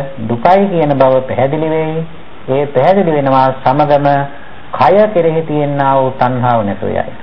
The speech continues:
ඒ සඳහා මේ දේශනය ශක්තිමත් වේවා කියන ආශිර්වාදයෙන්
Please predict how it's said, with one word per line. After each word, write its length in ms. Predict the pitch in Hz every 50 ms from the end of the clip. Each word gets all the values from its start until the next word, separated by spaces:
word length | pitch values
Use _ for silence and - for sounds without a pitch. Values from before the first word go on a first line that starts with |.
| - - - - - - - - - - - - - - - - - - - - - - - - - - - - - - - -
ඒ 200 | 127 147 156 170
සඳහා 720 | 165 - 143 135 139 139 135 139 135 135 131 135 135 135 135 - - - - - - - - - -
මේ 520 | - 113 120 139 160 165 165 170 170 165 143
දේශනය 520 | 107 110 123 135 151 147 - 147 143 139 135 135 131
ශක්තිමත් 640 | - - 127 127 - - 185 180 170 165 160 160 -
වේවා 460 | - 123 131 143 143 135 139 135 135 135
කියන 280 | - 135 131 131 127
ආශිර්වාදයෙන් 1080 | 127 - - 120 123 147 156 - 190 185 190 190 196 190 190 185 185 190 185 190 190